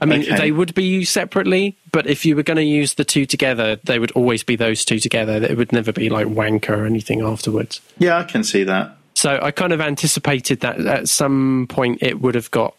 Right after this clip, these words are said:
Speaker 1: misheard or, um, misrecalled. But, you, I mean, I understand the indignation in there. It's like, well, there's this guy in the middle.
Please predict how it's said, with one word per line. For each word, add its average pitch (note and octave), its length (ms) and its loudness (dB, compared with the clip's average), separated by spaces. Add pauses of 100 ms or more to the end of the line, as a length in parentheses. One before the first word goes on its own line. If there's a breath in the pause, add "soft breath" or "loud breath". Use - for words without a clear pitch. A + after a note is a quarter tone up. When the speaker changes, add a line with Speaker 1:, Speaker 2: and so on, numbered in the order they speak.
Speaker 1:
misheard A2 840 0 (280)
or, G#2+ 500 2
um, G#2 500 0
misrecalled. G#2+ 1300 0 (580 soft breath)
But, G3 120 0
you, A3 100 0
I - 120 0
mean, G#3+ 280 0 (100)
I D#3+ 140 2
understand D#3 720 0
the D#3 160 2
indignation D3 600 0
in G#2+ 120 2
there. G#2+ 160 0
It's - 160 -2
like, C3+ 160 0
well, C3 360 0
there's D3+ 280 -2
this - 260 0 (100)
guy E3+ 240 0
in C3 260 0
the A2+ 40 0
middle. A#2+ 460 0